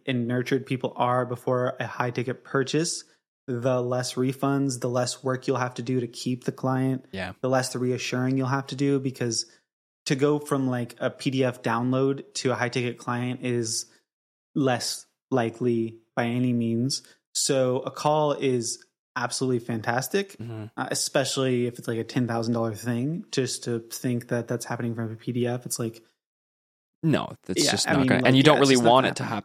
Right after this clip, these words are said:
Speaker 2: happen because you,
Speaker 1: No.
Speaker 2: who the, you don't even know who the heck you're gonna be working with, and that's a
Speaker 1: No,
Speaker 2: nightmare.
Speaker 1: yeah. It could be a complete nightmare. So a call is ideal. Do they need this P D F download before they book the call? Um, if they're coming from the podcast, like, podcasts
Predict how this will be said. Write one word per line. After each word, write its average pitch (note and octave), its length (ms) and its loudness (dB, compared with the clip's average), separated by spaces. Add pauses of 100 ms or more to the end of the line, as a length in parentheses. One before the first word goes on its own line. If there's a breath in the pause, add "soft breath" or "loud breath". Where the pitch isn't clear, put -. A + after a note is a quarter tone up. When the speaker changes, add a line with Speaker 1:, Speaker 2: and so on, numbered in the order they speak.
(160)
Speaker 2:
happen G2 40 -8
because A2 300 -2
you, A2 100 2
Speaker 1:
No. D3 140 4
Speaker 2:
who B2+ 60 6
the, A2+ 140 4
you B2+ 140 2
don't C3 140 6
even B2 180 4
know A#2+ 140 6
who B2 80 8
the A2+ 80 4
heck A#2+ 180 2
you're A2+ 60 0
gonna G#2+ 140 0
be G2 100 2
working G2+ 320 2
with, F2 180 0
and F#2 100 -2
that's G2 180 4
a A2 40 4
Speaker 1:
No, G2 60 2
Speaker 2:
nightmare. F2+ 560 0 (380)
Speaker 1:
yeah. F#3 80 0
It E3+ 180 -4
could D#3+ 80 -10
be D3+ 160 0
a E3 80 0
complete F3 720 -4
nightmare. C3+ 380 -2
So C3+ 280 0
a B2+ 60 -2
call D#3 320 0
is B2+ 140 0
ideal. C3+ 520 0 (400 soft breath)
Do D3+ 140 4
they C#3 140 2
need E3 520 0 (100)
this C#3+ 160 0
P - 160 -2
D D3+ 140 2
F D3 140 -2
download C#3 440 0
before C3+ 400 -2
they E3+ 120 2
book F3 200 -4
the F#3+ 80 -6
call? F#3 440 -2 (320 soft breath)
Um, B2+ 340 0
if D#3+ 100 -2
they're D3+ 120 0
coming F3+ 220 2
from G#3 120 0
the F3+ 80 2
podcast, F#3+ 600 -2
like, C#3+ 160 -6
podcasts F3 480 0